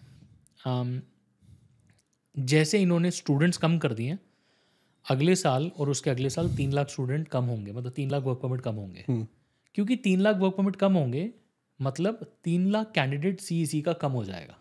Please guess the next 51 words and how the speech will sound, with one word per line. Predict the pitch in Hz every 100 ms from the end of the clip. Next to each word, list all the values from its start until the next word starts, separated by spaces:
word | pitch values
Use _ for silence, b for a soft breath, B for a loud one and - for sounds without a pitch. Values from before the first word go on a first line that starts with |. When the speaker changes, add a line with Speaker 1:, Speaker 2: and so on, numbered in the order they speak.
| -
Speaker 2:
हम्म। | 123 110 - _ _ -
Speaker 1:
ठीक | 170
है, | 165 -
तो | 202
एक्सप्रेस | 208 160 - 202
एंट्री | 185 170 180 190
का | -
जो | 180 196
पीक | 196 190 196 -
है | 123 110
अभी | 113 175 220 -
पॉइंट्स | 131 120 120
का, | 170 208 - _ _ _ _ _ _ _ _ _ _ _
कुछ | 170 147
टाइम | 156 127
के |
बाद | 123 143
नीचे | 110 110
गिरेगा। | 98 - - _ - 117
Speaker 2:
ओके। | -
Speaker 1:
And | 120 - 165 156
then | 175
they'll | 170 156
have | 151 156
to | 147
get | 120
innovative। | 104 90 - - _ _ _ _ _ _ _ 135
Maybe | 143 143 151
उस | 147
टाइम | 147 143
पे |
कोई | 143
नया | 135 131
प्रोग्राम | 131 143 135 143 139
आए, | 139
कुछ | 135 156 -
आए, | 139 131
Speaker 2:
हम्म। | 117
Speaker 1:
but | 151 151
ये | 151
जो | 151 175 185
इस | 160 156
टाइम | 170 175
पे | 170
जो | 185
पीक | 190 185 180
मार | 165 143
रहा | 131 139
है | 131 131 120
सीईसी, | 139 131 127 127 120 123 135
Speaker 2:
हम्म। | 120